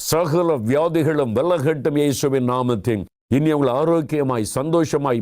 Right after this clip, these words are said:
மகிழ்ந்திருக்கும்படி கர்த்தர் செய்யும். கர்த்தர் இன்றைக்கு காண்கிற எகிப்தியரை இனி என்றைக்கும் காண மாட்டீர்கள் என்று சொன்னீர். இன்றைக்கு கண்ட இந்த வியாதிகளை இனி ஒரு நாளும் காணக்கூடாது. இன்றைக்கு கண்ட இந்த சத்துருடைய கிரியைகள், எதிர்ப்புகள் இனி ஒரு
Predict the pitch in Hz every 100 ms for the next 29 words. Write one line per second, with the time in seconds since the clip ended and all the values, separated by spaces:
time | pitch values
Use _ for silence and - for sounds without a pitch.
0 | 107 139 170 170 165 156 156 151 147 131
1 | 139 127 131 104 - 127 123 104 85 -
2 | _ - 147 139 156 143 135 143 123 131
3 | 95 127 151 160 147 131 117 160 120 147
4 | 131 113 87 _ _ 113 117 151 170 160
5 | 160 120 127 151 156 127 147 165 156 147
6 | 147 131 120 - 131 120 101 - _ 117
7 | 147 151 127 139 135 165 165 156 139 123
8 | 139 160 156 143 143 120 120 160 165 156
9 | 156 139 110 135 143 117 127 127 117 104
10 | 101 82 _ _ 117 151 160 135 143 120
11 | 151 165 156 131 113 107 - 143 131 156
12 | 139 120 - 151 160 160 139 127 120 131
13 | 170 143 156 147 127 107 147 165